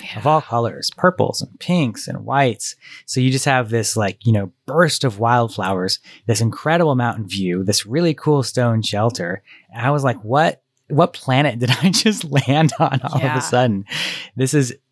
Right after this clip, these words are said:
Speaker 2: absolutely insane." And turning around from there, you have these sweeping views north off into the mountains. You can see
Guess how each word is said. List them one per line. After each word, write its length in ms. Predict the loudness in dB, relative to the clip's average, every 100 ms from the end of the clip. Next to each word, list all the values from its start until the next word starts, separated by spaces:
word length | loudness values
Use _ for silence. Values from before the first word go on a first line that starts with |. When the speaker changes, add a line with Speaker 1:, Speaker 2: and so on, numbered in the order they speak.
| -2
Speaker 2:
absolutely 800 | 0 0 -2 0 0 0 -2 0
insane." 580 | 0 0 2 0 0 -2 0
And 200 | 0 0
turning 320 | 0 2 4
around 320 | 4 2 0
from 160 | -4 -4
there, 280 | 0 0 -2 -20 _
you 140 | 0 2
have 360 | 2 0 -2
these 240 | -2 0 0
sweeping 560 | -2 -2 0 2 0
views 460 | 0 0 0 0 -2
north 420 | -2 0 0 -2 _ _ _ -8
off 280 | -4 -2 0
into 180 | 0 0
the 80 | 2
mountains. 460 | 2 0 -2 -2
You 80 | -2
can 120 | -2
see 440 | -2 0 -2 -4